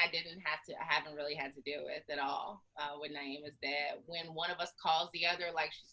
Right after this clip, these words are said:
crying for you or she's upset or it's like, "Something's going on, I need to bring you in." You know, and in fact, we didn't do that for a long time. We were kinda siloed and we've become more collaborative. But, like,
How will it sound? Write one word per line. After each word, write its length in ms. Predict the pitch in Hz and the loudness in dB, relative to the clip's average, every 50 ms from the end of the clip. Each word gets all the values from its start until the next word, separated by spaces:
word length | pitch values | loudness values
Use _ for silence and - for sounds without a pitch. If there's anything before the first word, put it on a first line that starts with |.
| - 175 | 0 2
crying 200 | 165 156 160 165 | 4 4 4 0
for 60 | - 165 | -4 -6
you 140 | 160 165 | -4 -2
or 100 | 160 151 | -2 -4
she's 240 | 147 - 156 151 135 | -4 -6 -10 -6 -6
upset 400 | 151 - - - - 156 156 156 156 | -6 -6 -6 0 2 4 4 4 4
or 80 | 139 143 | 2 0
it's 120 | 147 147 - - | -4 -6 -4 -2
like, 240 | 151 147 151 139 - - _ - - - - _ - | 0 0 0 -2 -4 -12 _ -20 -20 -20 -10 _ 4
"Something's 280 | 233 226 226 240 196 190 | 6 6 6 2 -2 -4
going 160 | 180 180 180 | -2 0 2
on, 80 | 180 170 165 165 | 4 4 4 4
I 20 | 170 | 4
need 80 | 165 160 - | 0 -4 -8
to 60 | 160 | -8
bring 260 | 151 147 151 151 151 | -4 -2 -2 -2 -2
you 160 | 147 143 139 139 | -2 -2 0 0
in." 380 | 135 147 147 143 - - 135 - _ _ _ _ _ _ - - - - - _ _ - | 0 -2 -2 -2 -4 -6 -6 -6 _ _ _ _ _ _ -20 -20 -20 -20 -20 _ _ -2
You 120 | 185 180 170 | 0 2 6
know, 200 | 165 156 160 160 - | 6 6 6 6 4
and 60 | 175 | 2
in 60 | 196 202 | 4 8
fact, 200 | 294 302 277 226 | 8 8 8 8
we 80 | 254 | 6
didn't 160 | 339 403 320 240 | 6 6 6 6
do 100 | 220 202 | 6 6
that 180 | 214 254 403 - | 6 6 4 4
for 100 | 180 156 | 0 0
a 40 | 156 | 2
long 220 | 151 147 139 147 - | 2 0 -2 -2 -2
time. 260 | - 165 139 131 143 | 0 0 0 0 0
We 80 | 160 175 | -4 -6
were 100 | 175 180 - | -6 -2 0
kinda 160 | 226 175 156 - | 0 0 0 2
siloed 560 | - 175 160 170 165 160 151 - - - - - | 8 10 10 10 10 8 4 0 -4 -8 -12 -10
and 80 | 151 156 | -6 -6
we've 120 | 160 165 | -6 -6
become 300 | - 165 - 220 185 160 | -8 -10 -4 -2 -2 0
more 180 | 147 147 147 147 - - | 0 -2 -4 -4 -4 -4
collaborative. 600 | 156 143 147 147 156 196 196 226 233 226 233 233 | 0 2 4 4 2 2 -2 -2 -2 -2 -2 -2
But, 100 | 214 202 | -2 0
like, 300 | 180 170 170 170 165 - | 4 6 6 6 4 2